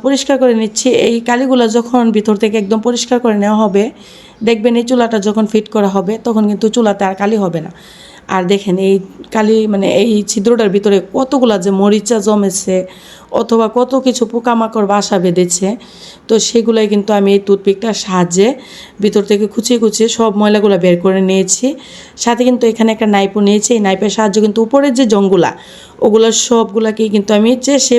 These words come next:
বের করে নিয়েছি। আর এই কাজটার জন্য কিন্তু আমরা দীর্ঘদিন অপেক্ষা থাকি কখন মেকানিক্স আসবে। আর মেকানিক্সের সাহায্যে আমি, আমরা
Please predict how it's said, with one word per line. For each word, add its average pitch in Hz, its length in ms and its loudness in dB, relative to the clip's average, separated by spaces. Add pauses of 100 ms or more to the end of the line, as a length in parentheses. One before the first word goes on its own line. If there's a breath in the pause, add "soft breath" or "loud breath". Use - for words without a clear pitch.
বের 185 180 2
করে 202 200 2
নিয়েছি। 190 320 -2 (600 loud breath)
আর - 80 -4 (160)
এই 277 120 -2
কাজটার 262 380 -2
জন্য 226 180 2 (100)
কিন্তু 220 220 0
আমরা 202 140 2 (100)
দীর্ঘদিন 208 400 0 (120)
অপেক্ষা 208 340 -4
থাকি 214 180 0 (100)
কখন 240 200 0 (100)
মেকানিক্স 226 520 0 (340)
আসবে। 180 360 0 (720 loud breath)
আর 196 160 0
মেকানিক্সের 220 680 0 (120)
সাহায্যে 190 380 0
আমি, 196 200 0
আমরা 196 160 0